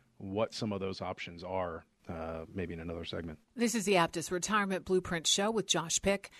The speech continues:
Speaker 2: To schedule your own planning session and to learn new strategies to manage risk, you can give Josh a call at six one four, three six four, seven three hundred.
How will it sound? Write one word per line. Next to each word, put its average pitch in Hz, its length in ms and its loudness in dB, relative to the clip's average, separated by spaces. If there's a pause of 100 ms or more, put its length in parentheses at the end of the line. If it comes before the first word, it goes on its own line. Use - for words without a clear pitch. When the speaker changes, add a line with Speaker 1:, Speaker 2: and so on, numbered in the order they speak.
(380)
Speaker 2:
To 277 100 4
schedule 294 400 4
your 208 120 6
own 196 140 2
planning 175 320 2
session 180 400 0
and 165 120 0
to 170 100 -2
learn 160 180 -4
new 156 140 -4
strategies 151 640 0
to 165 100 -2
manage 147 320 -2
risk, 175 280 -2
you 190 80 -2
can 180 100 -4
give 170 180 0
Josh 175 320 4
a 175 40 -4
call 226 280 4
at 190 100 -2
six - 320 -4
one 175 220 -4
four, 165 520 2
three 175 220 0
six - 320 -4
four, 151 240 -2
seven 147 400 -2
three 143 220 -6
hundred. 160 420 -8